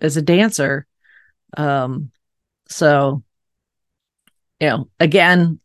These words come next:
you know, it's kind of a, the, the happy ending, <laughs> you know, of you know, like, "You could come back to Hollywood and be a star." He's like, "Ah," he's still like, "Nobody wants to hear me." And she's like,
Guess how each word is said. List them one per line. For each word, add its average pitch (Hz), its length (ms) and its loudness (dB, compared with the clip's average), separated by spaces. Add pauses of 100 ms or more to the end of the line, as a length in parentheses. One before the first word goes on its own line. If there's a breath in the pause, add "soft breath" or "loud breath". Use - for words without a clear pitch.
you 170 80 -2
know, 147 220 -2
it's - 120 -18
kind 185 220 0
of 170 60 0
a, 160 560 6 (420)
the, 151 400 2
the 165 60 0
happy 185 380 0
ending, 190 460 2 (680 loud breath)
<laughs> 196 680 -20
you 165 200 -4
know, 156 280 0
of 156 420 -4 (720)
you 143 100 -6
know, 110 320 -8
like, 160 240 -4
"You 269 140 4
could 302 160 2
come 453 300 4
back 440 200 4
to 440 100 2
Hollywood 381 800 4
and 302 260 2
be 311 180 0
a 330 80 2
star." 277 400 -2
He's 254 160 -8
like, 202 160 -6
"Ah," 247 280 -2
he's 233 260 0
still 349 300 2
like, 190 180 2
"Nobody 220 300 0
wants 220 220 -6
to 233 100 -6
hear 226 260 -4
me." 160 300 -4
And 165 340 -6
she's - 340 -6
like, 139 300 2